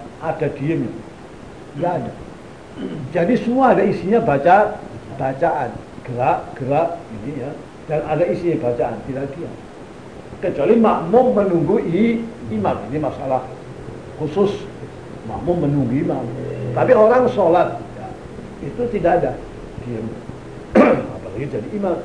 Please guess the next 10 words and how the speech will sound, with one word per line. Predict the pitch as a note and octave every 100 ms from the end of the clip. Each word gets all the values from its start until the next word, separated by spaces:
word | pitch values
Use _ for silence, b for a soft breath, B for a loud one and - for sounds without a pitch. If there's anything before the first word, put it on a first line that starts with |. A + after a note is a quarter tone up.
| -
<clears throat> | F4 - - - - - - - - - - - - - - - - - - D#3+
Apalagi | -
sholat | A#2+ B2
sendiri. | C3+ D#3+ E3 A#2+ F2+ - - - - - - - - - - - -
Jadi | B2 C#3
makmum | D#3 G3 A3
hanya | - G#2+ G#2+ A2+ D#3+ F#3+ C3+ - - - - - -
ketika | D3 C#3+ B2 D#3 E3+
menunggu | D3 C3+ B2 E3 A3+ A#3 - - - - G2+ G2 C3
imam. | E3 C#3